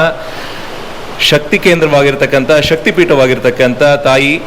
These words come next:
ವಿದ್ಯಾ ಚೌಡೇಶ್ವರಿಯ ಸನ್ನಿಧಾನಕ್ಕೆ ನಾನು ಬಂದಿದ್ದೀನಿ. ತಾಯಿ ವಿದ್ಯಾ ಚೌಡೇಶ್ವರಿ ಸನ್ನಿಧಾನದಲ್ಲಿ ತಾಯಿಯ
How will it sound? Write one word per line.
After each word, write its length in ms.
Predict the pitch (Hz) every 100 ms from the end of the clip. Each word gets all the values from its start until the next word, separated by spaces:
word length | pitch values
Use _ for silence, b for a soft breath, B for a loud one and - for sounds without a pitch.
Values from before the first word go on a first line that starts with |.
| -
ವಿದ್ಯಾ 420 | 107 107 120 165 160
ಚೌಡೇಶ್ವರಿಯ 760 | 160 139 131 131 127 123 139
ಸನ್ನಿಧಾನಕ್ಕೆ 720 | 139 120 139 120 117 110 120
ನಾನು 220 | 113 104
ಬಂದಿದ್ದೀನಿ. 520 | 101 101 101 104 135
ತಾಯಿ 320 | 147 147 147 151
ವಿದ್ಯಾ 440 | 127 120 190 214
ಚೌಡೇಶ್ವರಿ 560 | 196 180 165 - 160 156
ಸನ್ನಿಧಾನದಲ್ಲಿ 840 | 151 156 139 123 117 110 139 233 233 B B B -
ತಾಯಿಯ 480 | 117 127 165 156 160